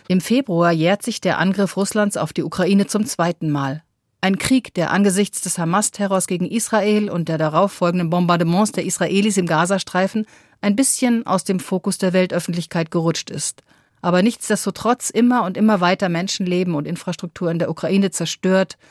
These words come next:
Familien auseinanderreißt und den Alltag sehr schwer macht. Hier in Deutschland gibt es Menschen, die versuchen schon lange, das Leben in der Ukraine vor Ort ein bisschen leichter zu machen.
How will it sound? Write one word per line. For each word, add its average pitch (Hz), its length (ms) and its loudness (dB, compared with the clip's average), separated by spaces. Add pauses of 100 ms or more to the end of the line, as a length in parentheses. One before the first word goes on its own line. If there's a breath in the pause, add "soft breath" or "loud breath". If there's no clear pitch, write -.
(280 loud breath)
Familien 202 440 0
auseinanderreißt 196 840 2
und 202 100 -6
den 220 140 0
Alltag 196 340 0
sehr 190 160 0
schwer 202 320 0
macht. - 420 -6 (600 soft breath)
Hier 233 80 4
in 208 80 4
Deutschland 226 440 2
gibt 277 200 0
es 247 140 -4
Menschen, 202 340 0
die 214 120 0
versuchen 220 360 2
schon 208 140 0
lange, 214 400 2 (100)
das 196 180 0
Leben 220 300 2
in 208 80 0
der 185 140 2
Ukraine 233 420 0
vor 196 200 -6
Ort 175 340 0 (220)
ein 165 180 0
bisschen 185 340 2
leichter 139 380 -2
zu - 120 -6
machen. 139 360 -4